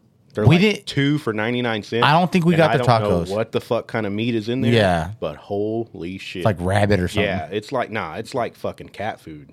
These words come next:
Speaker 2: <laughs>
Speaker 1: Like the
Speaker 2: Something.
Speaker 1: wet, the wet shit.
Speaker 2: Oh, the expensive
Speaker 1: Yeah.
Speaker 2: stuff with the big old
Speaker 1: Yeah,
Speaker 2: fluffy
Speaker 1: fancy?
Speaker 2: white cat.
Speaker 1: Is that what it's called? <laughs> Fancy?
Speaker 2: That sounds right.
Speaker 1: Something like that, yeah.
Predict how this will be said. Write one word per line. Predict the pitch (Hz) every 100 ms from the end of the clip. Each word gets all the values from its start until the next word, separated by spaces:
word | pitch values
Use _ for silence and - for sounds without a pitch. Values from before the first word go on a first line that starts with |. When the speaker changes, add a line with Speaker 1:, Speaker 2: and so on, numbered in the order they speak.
| _ _
Speaker 2:
<laughs> | 113 - - - -
Speaker 1:
Like | 95
the | 98
Speaker 2:
Something. | 104
Speaker 1:
wet, | 101 101 -
the |
wet | 90 107 127
shit. | - 135 139 _ -
Speaker 2:
Oh, | 95 95 73
the | 76
expensive | 92 90 113 101
Speaker 1:
Yeah. |
Speaker 2:
stuff | 107 120 104
with | 95
the |
big | 87 104
old | 101 95
Speaker 1:
Yeah, | 101 90
Speaker 2:
fluffy | 117 113
Speaker 1:
fancy? | 135
Speaker 2:
white | 110 120
cat. | 113 131 -
Speaker 1:
Is | _
that | 107
what | 110
it's | 104
called? | 135 131 - _
<laughs> | -
Fancy? | 104 113 - 120 _ _ _
Speaker 2:
That | 107
sounds | 131 160
right. | 110 135
Speaker 1:
Something | 117 101
like | 92 85
that, | - 85 80
yeah. | 90 87